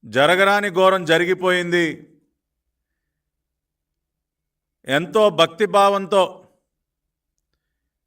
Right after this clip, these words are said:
మీకు నైవేద్యంగా అందించినటువంటి ప్రసాదంలో, భక్తులకు అందించినటువంటి ప్రసాదంలో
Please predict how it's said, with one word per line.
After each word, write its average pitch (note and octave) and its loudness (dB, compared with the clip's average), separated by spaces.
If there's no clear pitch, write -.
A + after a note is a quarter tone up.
మీకు F3 -4
నైవేద్యంగా F#3+ 0
అందించినటువంటి F#3 -6
ప్రసాదంలో, F3 -4
భక్తులకు G3 0
అందించినటువంటి G3 -4
ప్రసాదంలో F3+ -2